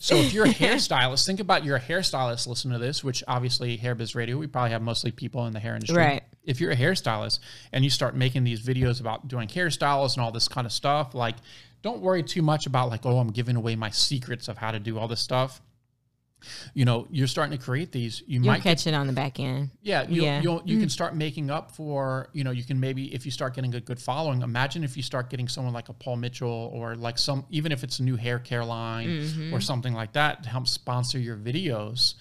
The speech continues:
Speaker 1: I mean, you can make a lot of money on those.
Speaker 2: Oh,
Speaker 1: They
Speaker 2: yeah.
Speaker 1: help pay for everything, and you're promoting your brand. You're
Speaker 2: Yep.
Speaker 1: building,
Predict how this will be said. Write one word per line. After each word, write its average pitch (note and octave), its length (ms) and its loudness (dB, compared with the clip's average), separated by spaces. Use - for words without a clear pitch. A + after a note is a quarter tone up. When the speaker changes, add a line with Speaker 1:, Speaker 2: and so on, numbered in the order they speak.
Speaker 1:
I B2 80 -2
mean, A2 160 0
you C3 140 0
can C#4 180 -6
make A#2 180 -4
a A2 60 -10
lot A2+ 580 2
of A2 80 -6
money B2 240 0
on F#2+ 160 -6
those. - 320 -8
Speaker 2:
Oh, F3+ 80 2
Speaker 1:
They F3+ 120 0
Speaker 2:
yeah. C#3+ 100 -2
Speaker 1:
help C#3 200 -2
pay C#3 220 0
for C3+ 220 -4
everything, B2+ 600 -2
and B2+ 140 0
you're C3 120 0
promoting B2+ 420 -2
your A#2+ 120 -2
brand. A#2+ 540 -4
You're A#2 100 -10
Speaker 2:
Yep. - 80 -20
Speaker 1:
building, A#2+ 340 0